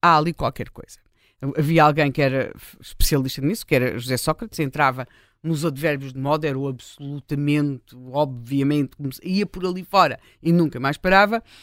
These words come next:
E o Presidente da República, a propósito do parecer para o Grupo Espírito Santo, disse qualquer coisa, quando foi inquirido sobre isto, em dezembro de dois mil e quinze, na sic, ele disse, "Nem um parecer, nem um estudo,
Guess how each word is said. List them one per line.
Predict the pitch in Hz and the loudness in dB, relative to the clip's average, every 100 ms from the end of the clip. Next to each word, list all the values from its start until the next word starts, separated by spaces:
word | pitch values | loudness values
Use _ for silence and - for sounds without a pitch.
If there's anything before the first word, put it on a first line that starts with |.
| - _ - | -20 _ 2
E | 220 | 4
o | |
Presidente | 208 214 185 | 6 4 4
da | |
República, | 180 170 170 175 185 | 2 4 2 2 4
a | 165 | 6
propósito | 170 175 143 147 139 | 6 6 4 2 0
do | 147 | 4
parecer | 156 - 143 | 4 4 -2
para | 147 | 0
o | 139 | -2
Grupo | 143 147 135 - 135 127 | -2 -6 -8 -10 -10 -10
Espírito | - 160 143 - | -6 -4 -4 -4
Santo, | 160 151 147 | -2 -2 -4
disse | 151 - | -12 -4
qualquer | 135 135 139 | -4 -2 -8
coisa, | - 147 139 156 | -6 -6 -4 -4
quando | - 135 127 | -4 -6 -4
foi | - 131 | -6 -6
inquirido | 143 131 143 147 135 | -6 -10 -8 -8 -10
sobre | 143 135 151 | -10 -10 -10
isto, | - - | -12 -8
em | 127 | -4
dezembro | 123 135 160 123 | -2 2 2 2
de | 120 | -2
dois | 123 | -2
mil | 131 135 | -2 -6
e | |
quinze, | - 165 127 - - _ _ | -2 0 0 -2 -20 _ _
na | 135 139 | -2 -2
sic, | - 160 156 - | -2 -6 -6 -6
ele | 143 | -6
disse, | 131 123 - _ _ - | -6 -12 -16 _ _ -4
"Nem | 165 185 214 233 233 | 4 6 8 6 4
um | 233 | 6
parecer, | 226 - - 143 139 _ _ _ - | 4 2 -6 -6 -6 _ _ _ -6
nem | 156 170 180 190 202 220 226 | 2 4 6 6 6 4 4
um | 226 | 2
estudo, | - - 143 131 | 0 -12 -12 -14